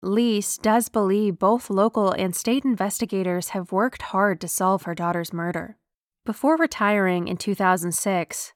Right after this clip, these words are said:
Sergeant Matthew Stewart, who'd been one of the main supervisors on the case, stopped by to see Lise at the real estate office where she worked.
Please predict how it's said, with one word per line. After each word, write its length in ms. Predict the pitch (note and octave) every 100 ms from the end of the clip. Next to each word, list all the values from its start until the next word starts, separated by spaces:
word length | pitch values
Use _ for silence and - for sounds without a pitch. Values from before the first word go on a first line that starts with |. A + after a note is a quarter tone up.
| _
Sergeant 440 | - A3+ C4 D4+ A3+
Matthew 440 | G#3 G#3 - F#3
Stewart, 600 | F3+ - F#3+ E3+ D#3+ E3 _
who'd 180 | - E3+
been 260 | F#3+ G3+ F#3+
one 140 | F#3
of 120 | F3+
the 60 | F3+
main 340 | F3 F#3+ F#3+
supervisors 720 | F3+ G3+ F#3+ F3+ F#3 E3+ E3+ E3+
on 100 | D#3+
the 80 |
case, 560 | D#3+ F#3+ F3+ E3 - - _ _ -
stopped 460 | - G#3+ G#3+ -
by 320 | G3+ G#3 G3 F#3
to 140 | F3+
see 280 | - A#3 A3+
Lise 540 | F#3 F3 E3+ - -
at 120 | - F3+
the 100 | F3
real 220 | F#3+ G#3
estate 280 | F#3 F3+ E3
office 400 | D#3+ - F3 -
where 140 | F3
she 140 | -
worked. 420 | E3 F3+ E3+ -